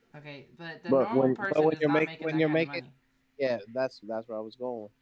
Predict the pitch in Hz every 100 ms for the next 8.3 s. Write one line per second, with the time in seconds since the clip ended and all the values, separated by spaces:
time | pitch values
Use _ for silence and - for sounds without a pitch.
0 | _ _ _ 113 117 117 123 147 156 127
1 | 110 113 135 147 147 147 147 147 123 117
2 | 120 117 117 113 110 113 - _ _ _
3 | _ _ _ - 120 120 117 113 110 -
4 | 123 120 127 120 117 117 - - - -
5 | - - _ _ _ _ _ _ _ _
6 | - 123 - 123 120 120 127 120 113 110
7 | 113 131 143 _ _ _ _ - 127 156
8 | 165 156 120